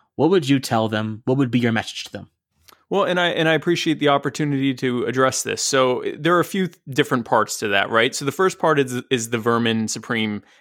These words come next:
Speaker 2: aspect, which I think is what this all stems from. I think if I had just been someone who had my shirt off at the beach, people would be saying, "Okay, well, he had his shirt off at the beach. As long as he keeps it on the rest of the time, then, you know, we should be, we should be good to go."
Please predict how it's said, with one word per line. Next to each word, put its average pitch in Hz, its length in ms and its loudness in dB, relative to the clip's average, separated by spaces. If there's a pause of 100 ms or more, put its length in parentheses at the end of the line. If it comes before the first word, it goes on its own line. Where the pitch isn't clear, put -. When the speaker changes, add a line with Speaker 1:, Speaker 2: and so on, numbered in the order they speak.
Speaker 2:
aspect, - 480 -4
which 135 140 -2
I 180 80 4
think 190 180 2
is 147 100 2
what 131 300 2
this 123 160 -2
all 104 180 4
stems 101 360 -4
from. 101 200 -8
I 101 60 0
think 135 220 -2
if 127 120 -4
I 127 180 2
had 120 180 -2
just 117 420 -2
been 113 320 0 (280)
someone 127 340 2
who 120 140 -2
had 113 200 2
my 113 140 2
shirt 113 240 0
off 104 180 2
at 104 120 -4
the 113 60 -8
beach, 104 300 -4
people 104 300 -4
would 101 100 -6
be 104 100 -4
saying, 101 400 0 (520)
"Okay, 98 320 -2
well, 101 140 0
he 101 100 0
had 101 100 -2
his 98 80 -6
shirt 101 220 -2
off 95 180 -4
at 95 60 -8
the 98 80 -14
beach. 95 280 -6
As 101 140 -8
long 101 180 -4
as 95 80 -12
he 101 80 -8
keeps - 320 -8
it 104 60 -6
on 98 320 -4 (140)
the - 80 -14
rest 165 240 2
of 151 80 0
the 139 40 2
time, 127 280 2
then, 117 200 0
you 117 80 -2
know, 110 80 0
we 107 120 -4
should 110 180 -8
be, 104 240 -6
we 113 240 -8
should 120 180 -8
be 104 100 -6
good 104 120 -4
to 110 60 -8
go." 107 240 0